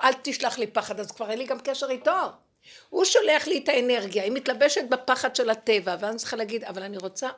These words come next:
אותו", כי אתם יודעים איזה אנרגיה יש בפחד? עצומה. מאיפה האנרגיה האלוק-, מאיפה האנרגיה הזאת של הפחד? זה כוח אלוקי, זה כוח אטומי. את יודעת איזה אנרגיה יש בפחד?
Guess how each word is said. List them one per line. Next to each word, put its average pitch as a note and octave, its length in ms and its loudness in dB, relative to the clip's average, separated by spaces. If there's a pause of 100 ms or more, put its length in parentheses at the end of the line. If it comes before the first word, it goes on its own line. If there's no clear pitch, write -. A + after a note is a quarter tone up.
(100)
אותו", A3+ 680 4 (340)
כי - 100 -14
אתם F3 160 -14
יודעים A#3+ 240 -10 (140)
איזה A#3 240 -10
אנרגיה G3 400 -8
יש F#3+ 120 -16
בפחד? - 400 -16 (100)
עצומה. F#3+ 500 -10 (300)
מאיפה G4 360 -2 (100)
האנרגיה D#4 460 -6
האלוק-, A#3+ 260 -8 (180)
מאיפה F4+ 380 -8
האנרגיה C#4 360 -8
הזאת G#3+ 180 -10
של F3+ 140 -10
הפחד? F3 360 -18
זה D#3 120 -20
כוח - 240 -14
אלוקי, E3+ 380 -14
זה D#3 120 -16
כוח - 240 -12
אטומי. A3+ 420 -14 (520)
את - 60 -10
יודעת G#3 300 -8
איזה C4+ 160 -8
אנרגיה G#3+ 320 -6
יש G#3 100 -14
בפחד? - 380 -12